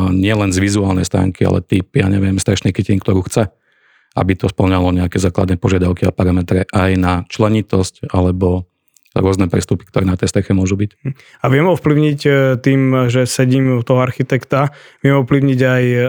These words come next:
Speaker 2: množstvo odpadu, ktoré vzniká pri, lebo pri skladaných strechách to asi o tom ne-, nerozprávame sa, lebo to je
Speaker 1: Mhm.
Speaker 2: vlastne poskladáme tie škrydle, ale tu na pri plechu to ide nejako, ideme to strihať, vzniká odpad.
Speaker 1: Určite áno, vzhľadom na to, že teda tie plechy sa ďabajú v nejakých špecifických dĺžkach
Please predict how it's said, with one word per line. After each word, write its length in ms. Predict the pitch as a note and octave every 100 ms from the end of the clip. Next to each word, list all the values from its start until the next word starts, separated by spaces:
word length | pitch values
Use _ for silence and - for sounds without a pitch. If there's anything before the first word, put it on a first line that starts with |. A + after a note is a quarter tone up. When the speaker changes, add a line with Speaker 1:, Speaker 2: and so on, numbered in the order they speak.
| D#3 A#2+
Speaker 2:
množstvo 320 | A#2+ C3+ - D3+
odpadu, 420 | C3 - C#3+ E3+
ktoré 240 | - C#3 B2
vzniká 560 | A2+ A#2 F3+ F#3+ B2
pri, 400 | - C3 B2 A#2+ C3
lebo 220 | B2+ B2
pri 160 | A#2
skladaných 320 | C3 C#3+ D3 C3+
strechách 380 | C#3+ C#3 D3+ -
to 220 | - B2+
asi 160 | A#2+ D3+
o 160 | D3+
tom 240 | B2+ B2+ A2+
ne-, 160 | A2+
nerozprávame 540 | C3+ A#2 B2+ - C#3 D#3+
sa, 160 | D3
lebo 200 | D3 B2 A2+
to 260 | A#2+ A#2+
je 100 | A#2
Speaker 1:
Mhm. 140 | A#2 B2
Speaker 2:
vlastne 260 | A2+ - A2
poskladáme 720 | - C3 - C3+ C#3+ E3 F3+ - - -
tie 100 | D3
škrydle, 320 | C#3+ E3 F#3+
ale 160 | F#3 C#3+
tu 120 | C3
na 160 | D3 C#3
pri 140 | C#3+
plechu 380 | C3+ C#3+ C#3+ D3
to 200 | C3 C3+
ide 160 | C3+ C3
nejako, 300 | C3 B2+ B2+
ideme 200 | B2 A#2+
to 100 | -
strihať, 400 | - - - C#3+
vzniká 300 | A#2+ B2+ A#2
odpad. 400 | B2 C3 D3 C3+ -
Speaker 1:
Určite 380 | G#2 - B2
áno, 160 | A#2 B2+
vzhľadom 300 | G2 G2+ G2
na 140 | G2 F#2+
to, 120 | -
že 120 | F#2+
teda 240 | F2+ G2 F#2+
tie 80 | G2
plechy 260 | G2+ -
sa 200 | G#2 G2
ďabajú 240 | F#2+ G2 F#2+
v 120 | F#2
nejakých 260 | F#2 G2 -
špecifických 480 | F#2+ F#2+ G2 - F#2
dĺžkach 440 | F#2 - B2+ C3+